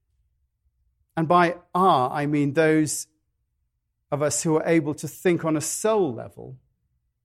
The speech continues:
is to go beyond that, to demonstrate the deeper undertone of life that goes beyond survival and into mutual interdependence. Love is about mutual interdependence.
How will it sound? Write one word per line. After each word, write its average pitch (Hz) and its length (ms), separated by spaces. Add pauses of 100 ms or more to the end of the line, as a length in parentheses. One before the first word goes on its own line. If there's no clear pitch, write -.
(360)
is 170 160
to - 80
go 175 180
beyond 185 380
that, 107 280 (1080)
to 175 100
demonstrate 190 760
the 175 80
deeper 214 500
undertone 143 580
of 120 140
life 123 360
that 170 100
goes 156 260
beyond 175 540
survival 135 800 (840)
and 175 200
into 240 420
mutual 190 880
interdependence. 156 1200 (880)
Love 190 460
is 151 180
about 147 300
mutual 190 840 (500)
interdependence. 139 1160